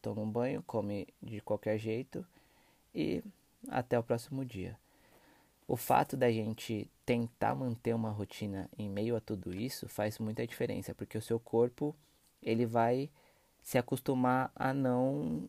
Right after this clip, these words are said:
não ficar largado, digamos assim. Ele vai acostumar a, a manter o ritmo, né? Dormir poucas horas, pessoas ansiosas iguais a mim dormem pouquíssimas horas e isso é muito prejudicial.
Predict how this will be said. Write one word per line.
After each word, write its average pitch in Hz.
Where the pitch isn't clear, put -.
não 127
ficar 117
largado, 110
digamos 95
assim. -
Ele 90
vai 95
acostumar 110
a, 107
a 104
manter 117
o 135
ritmo, 107
né? 98
Dormir 123
poucas 117
horas, 107
pessoas 104
ansiosas 98
iguais 98
a 101
mim 92
dormem 95
pouquíssimas 101
horas 98
e 104
isso 104
é -
muito 107
prejudicial. 107